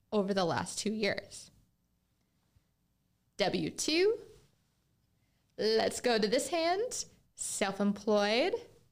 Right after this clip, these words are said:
business owners, the American dream, until it comes to getting a mortgage, and then it feels like a freaking nightmare.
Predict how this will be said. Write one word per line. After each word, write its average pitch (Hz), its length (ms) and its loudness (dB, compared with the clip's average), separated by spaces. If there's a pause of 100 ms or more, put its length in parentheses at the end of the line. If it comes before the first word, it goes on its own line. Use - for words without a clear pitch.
(300)
business 214 480 2
owners, 226 840 2 (640)
the 285 220 2
American 240 800 6
dream, 226 640 4 (1080)
until 269 400 4
it 180 160 2
comes 254 380 2
to 285 120 4
getting 233 360 6
a 226 40 6
mortgage, 233 640 6
and 247 100 4
then 233 140 6
it 208 160 2
feels 226 300 4
like 247 160 2
a 262 60 2
freaking 226 720 2 (100)
nightmare. 214 840 4